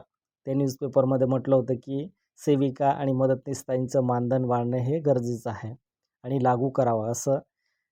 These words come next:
गुजरात उच्च न्यायालयाने निकाल दिला होता. आणि अंमलबजावणीसुद्धा त्या ठिकाणी लवकरात लवकर करावी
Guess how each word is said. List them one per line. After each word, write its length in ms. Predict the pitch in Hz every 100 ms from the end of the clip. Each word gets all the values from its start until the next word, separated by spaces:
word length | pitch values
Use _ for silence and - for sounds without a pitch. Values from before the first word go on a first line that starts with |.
| _ _ _ -
गुजरात 360 | 135 143 151 156
उच्च 200 | 127 147
न्यायालयाने 520 | 135 135 135 131 147 - _ _
निकाल 380 | 139 139 135 123
दिला 180 | 120 117
होता. 280 | 113 - 110 _ _ _ _ _ _ _ _ _
आणि 140 | 135 147
अंमलबजावणीसुद्धा 1080 | 143 151 147 147 151 156 - 139 127 151 160 -
त्या 120 | 147
ठिकाणी 440 | 139 139 139 143 175 _ _ _ _ -
लवकरात 440 | 147 135 160 156
लवकर 340 | 147 143 151 135
करावी 440 | 143 131 131 143